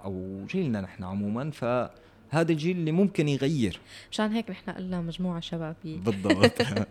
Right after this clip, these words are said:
Speaker 2: <laughs>
Speaker 1: هلا ممكن إنه الكبارية يكونوا موجودين
Speaker 2: أكيد.
Speaker 1: مثلًا، ولكن الكبارية اللي أفكارهم شبابية لسه.
Speaker 2: <laughs>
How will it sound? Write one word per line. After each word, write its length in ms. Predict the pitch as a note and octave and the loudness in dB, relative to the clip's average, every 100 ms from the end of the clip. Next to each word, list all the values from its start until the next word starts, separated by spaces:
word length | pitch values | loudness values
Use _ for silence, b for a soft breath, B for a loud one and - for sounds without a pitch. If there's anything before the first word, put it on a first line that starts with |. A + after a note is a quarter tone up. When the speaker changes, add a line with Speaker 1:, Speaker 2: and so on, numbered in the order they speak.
| - - | -6 -2
Speaker 2:
<laughs> 520 | D#3+ - - - A3+ | -2 -4 -14 -14 -6
Speaker 1:
هلا 260 | G2+ G2+ - - - | -4 -4 -4 -16 -16
ممكن 540 | C#2+ C3 G#3 B3 G#3+ C#3 | -4 4 4 6 2 4
إنه 160 | B2+ | 2
الكبارية 500 | A2+ - G#2+ G2+ C#3+ | 2 0 -2 0 0
يكونوا 300 | D3 - F#2 | 0 -2 -4
موجودين 560 | F2+ F#2 F2+ F#2 G#2+ G2 | -2 -4 -4 -4 -2 0
Speaker 2:
أكيد. 220 | F#2 A2 | -2 -2
Speaker 1:
مثلًا، 260 | B2+ E3+ C#3 | 0 0 0
ولكن 460 | A2 C3+ C3+ C#3+ C#3 B B - G#2 | 0 -2 -2 -4 -4 B B -16 -8
الكبارية 720 | G2+ G#2 - A#2 A#2+ D3 D#3 | -4 -6 -2 2 2 2 2
اللي 260 | C#3 A2+ | 0 -2
أفكارهم 480 | A2 A#2 - B2 A#2+ | -6 -8 -2 2 2
شبابية 480 | A2+ A2 G#2 G#2+ F#2+ | 2 0 0 0 -2
لسه. 320 | E2+ - - | -4 -6 -4
Speaker 2:
<laughs> 100 | A3 | -2